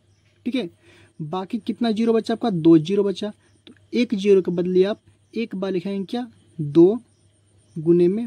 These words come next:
पाँच, एक जीरो ख़त्म। फिर एक जीरो बचा है तो फिर करेंगे क्या?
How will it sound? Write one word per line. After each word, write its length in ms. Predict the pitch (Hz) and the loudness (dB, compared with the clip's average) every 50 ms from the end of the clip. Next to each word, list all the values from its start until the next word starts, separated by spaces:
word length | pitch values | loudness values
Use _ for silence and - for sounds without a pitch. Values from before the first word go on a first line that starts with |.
| - _ _ | -10 _ _
पाँच, 380 | - 151 - 170 165 - - - _ _ _ _ _ | -16 -16 -16 -18 -20 -20 -20 -20 _ _ _ _ _
एक 180 | 202 180 175 160 | 0 0 0 2
जीरो 180 | 156 196 190 180 | 0 0 0 0
ख़त्म। 340 | - 190 - - 196 202 - _ _ _ _ _ _ _ _ _ - | -2 -6 -8 -8 -10 -10 -12 _ _ _ _ _ _ _ _ _ -4
फिर 120 | - 226 220 | -2 0 0
एक 100 | 220 196 | 0 -2
जीरो 160 | 220 220 226 | -2 -2 -2
बचा 240 | 226 214 - 247 233 | -2 -2 -2 -2 -2
है 80 | 202 | -2
तो 120 | 180 170 165 | -4 -6 -8
फिर 240 | - - 170 170 | 0 2 4 4
करेंगे 300 | 165 180 180 190 196 196 | 4 4 0 -2 -2 -2
क्या? 240 | 180 220 208 170 165 | -2 -2 -4 -4 -6